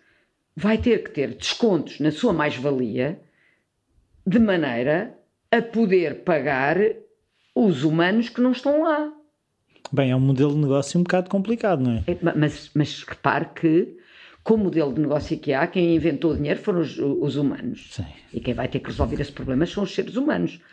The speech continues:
Speaker 1: Porque não vai haver trabalho para todos. E, portanto, o que vai haver é ocupações.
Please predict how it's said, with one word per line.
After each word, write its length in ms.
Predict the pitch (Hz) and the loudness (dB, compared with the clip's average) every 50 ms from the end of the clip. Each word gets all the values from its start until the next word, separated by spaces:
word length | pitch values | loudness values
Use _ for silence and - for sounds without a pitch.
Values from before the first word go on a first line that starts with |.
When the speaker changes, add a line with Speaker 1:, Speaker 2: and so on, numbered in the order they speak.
| - - - _ _ - | -20 -20 -20 _ _ -16
Speaker 1:
Porque 280 | - - - - - 117 | -16 -16 -14 -8 -4 -2
não 180 | 127 127 123 | 0 0 0
vai 280 | 117 151 190 214 214 180 | 2 2 2 2 2 0
haver 540 | 131 117 107 117 123 131 151 208 226 208 - _ | 0 -2 -6 -6 -4 -4 -4 -4 -6 -10 -12 _
trabalho 340 | - 131 117 113 - - 165 | -8 -8 -4 -2 0 0 0
para 160 | - - 254 | -2 -4 -10
todos. 500 | 254 - 214 208 208 208 - - - - _ _ _ _ _ _ _ _ _ _ _ _ _ _ _ - _ _ _ _ _ - | -6 -2 -2 0 0 -2 -8 -16 -20 -20 _ _ _ _ _ _ _ _ _ _ _ _ _ _ _ -20 _ _ _ _ _ -4
E, 80 | 202 190 | -4 -4
portanto, 340 | - - - 156 120 - 175 | -4 -2 -4 -4 -2 -2 -4
o 60 | 160 | -2
que 80 | - | 0
vai 180 | 160 139 131 139 | 0 0 0 0
haver 240 | 127 120 147 175 202 | 0 0 2 2 2
é 80 | 208 147 | 2 0
ocupações. 960 | 147 - - - - - 233 226 - - 214 196 190 185 175 - - - - | -2 -4 -8 -14 -4 -4 -4 -4 -2 -4 -2 -2 -2 -4 -6 -8 -12 -14 -14